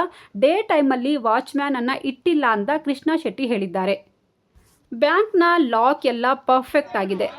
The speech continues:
ಸದ್ಯ ಗ್ರಾಹಕರು ಯಾರೂ ಕೂಡ ಹೆದರುವ ಅವಶ್ಯಕತೆ ಇಲ್ಲ, ಯಾಕಂದ್ರೆ ನಮ್ಗೆ ಹತ್ತೊಂಬತ್ತು ಕೋಟಿಯ ಇನ್ಶೂರೆನ್ಸ್ ಇದೆ. ಇನ್ಶೂರೆನ್ಸ್ ಕಂಪನಿಯವರು ಕೂಡ ಬಂದಿದ್ದಾರೆ.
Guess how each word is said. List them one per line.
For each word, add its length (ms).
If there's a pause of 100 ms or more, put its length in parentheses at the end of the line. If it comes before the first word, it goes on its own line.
ಸದ್ಯ 320
ಗ್ರಾಹಕರು 600
ಯಾರೂ 440
ಕೂಡ 300
ಹೆದರುವ 460 (120)
ಅವಶ್ಯಕತೆ 600
ಇಲ್ಲ, 180 (380)
ಯಾಕಂದ್ರೆ 400
ನಮ್ಗೆ 320
ಹತ್ತೊಂಬತ್ತು 760
ಕೋಟಿಯ 480 (140)
ಇನ್ಶೂರೆನ್ಸ್ 640
ಇದೆ. 180 (340)
ಇನ್ಶೂರೆನ್ಸ್ 520
ಕಂಪನಿಯವರು 600
ಕೂಡ 280
ಬಂದಿದ್ದಾರೆ. 560